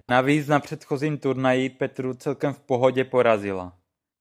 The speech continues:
Kvitová si však tady na turnaj Wiesbaden pomstila a ukončila její fantastickou výherní šňůru.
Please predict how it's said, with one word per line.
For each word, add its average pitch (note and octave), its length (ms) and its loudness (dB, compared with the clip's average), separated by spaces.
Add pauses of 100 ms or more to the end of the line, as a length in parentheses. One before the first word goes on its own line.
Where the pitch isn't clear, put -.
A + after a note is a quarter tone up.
(260)
Kvitová C#3 720 4
si C#3+ 240 -4
však C#3 300 -6
tady C3+ 260 0
na C#3 120 0
turnaj C#3 360 -2
Wiesbaden C3+ 560 0
pomstila A2+ 840 0 (200)
a B2 80 2
ukončila B2 680 0
její A#2+ 260 2
fantastickou B2 880 -2
výherní A2+ 560 0
šňůru. G#2 580 -8